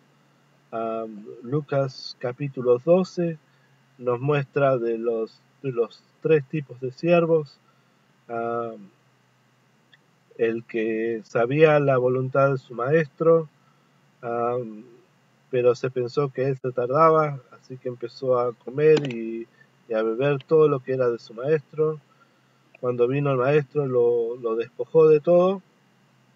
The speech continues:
El otro que sabía la voluntad de su maestro y hizo lo que tenía que hacer y estaba listo para cuando regresara el, el,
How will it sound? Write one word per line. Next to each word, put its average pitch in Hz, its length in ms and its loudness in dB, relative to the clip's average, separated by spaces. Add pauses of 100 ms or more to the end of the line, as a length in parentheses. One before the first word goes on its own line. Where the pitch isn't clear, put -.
(800)
El 120 160 -2
otro 143 340 0
que 127 300 -2
sabía 139 440 0
la 147 140 2
voluntad 139 480 -2
de 135 60 -4
su 139 140 -14
maestro 151 640 -2 (600)
y 143 220 0
hizo 170 200 2
lo 143 120 0
que 131 100 -8
tenía 143 300 -2
que 139 100 -6
hacer 175 300 -2 (1300)
y 127 540 0
estaba 143 400 2
listo 147 460 0 (260)
para 135 180 0
cuando 127 300 -4
regresara 135 600 -2
el, 123 220 -2 (100)
el, 113 640 -8